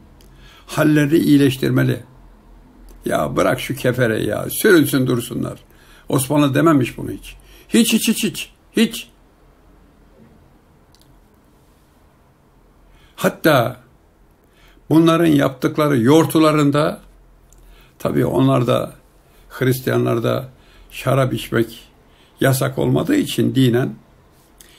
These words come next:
içip dağıtanlar, Ayvansaray bölgesinde Eğri Kapı diye bir yer var İstanbul surlarının. Halice doğru inerken, Marmara'ya doğru değil de Halice doğru inerken,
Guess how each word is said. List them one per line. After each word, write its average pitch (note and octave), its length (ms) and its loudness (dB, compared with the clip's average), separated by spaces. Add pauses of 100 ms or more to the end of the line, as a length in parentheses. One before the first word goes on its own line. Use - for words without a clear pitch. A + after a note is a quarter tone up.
(160)
içip F3 400 -2
dağıtanlar, D#3+ 640 2 (1500)
Ayvansaray D#3+ 680 4
bölgesinde B2 760 -2 (1200)
Eğri F3+ 280 6
Kapı C#3+ 300 -2
diye F3+ 220 2
bir D#3 60 2
yer E3 160 4
var A#2 220 -4 (220)
İstanbul C3 420 -2
surlarının. A#2+ 680 -4 (720)
Halice C3+ 480 -2
doğru G#2+ 240 -2
inerken, B2+ 540 -2
Marmara'ya A2 640 -2
doğru A2+ 280 -6
değil - 220 -4
de - 60 -8
Halice C3 460 -6
doğru A2 220 -8
inerken, B2+ 580 -4